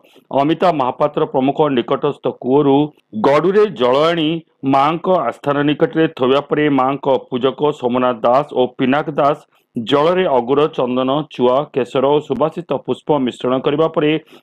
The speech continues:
ମାଙ୍କ ମସ୍ତକରେ ଜଳ ଲାଗି କରାଯାଇଥିଲା। ପରେ ପଣାଭୋଗ ମଧ୍ୟ କରାଯାଇଥିଲା। ସନ୍ଧ୍ୟାରେ ମାଙ୍କ ଆସ୍ଥାନରୁ ଜଳ ନିଷ୍କାସନ କରାଯିବା ପରେ ମାଙ୍କୁ ଚନ୍ଦନ ବେଶରେ ସଜ୍ଜିତ କରାଯାଇ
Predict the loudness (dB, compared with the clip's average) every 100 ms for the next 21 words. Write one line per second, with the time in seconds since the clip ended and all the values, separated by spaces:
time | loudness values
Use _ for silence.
0 | -2 0 0 -2 -2 0 -2 -2 -4 0
1 | 0 0 0 0 0 -2 -2 -2 0 0
2 | 0 0 -2 _ -20 _ _ 0 0 0
3 | 0 0 0 0 0 0 0 -2 0 0
4 | 0 -2 -2 -2 -6 _ -20 _ -2 0
5 | 2 2 0 -2 -2 -2 0 0 0 -2
6 | -4 -2 -2 0 0 0 2 2 2 0
7 | -2 -4 -2 -6 -2 0 0 2 0 0
8 | 0 0 0 0 -2 -6 -2 -2 0 -2
9 | -2 -2 0 0 0 -2 -2 -4 -2 0
10 | 0 0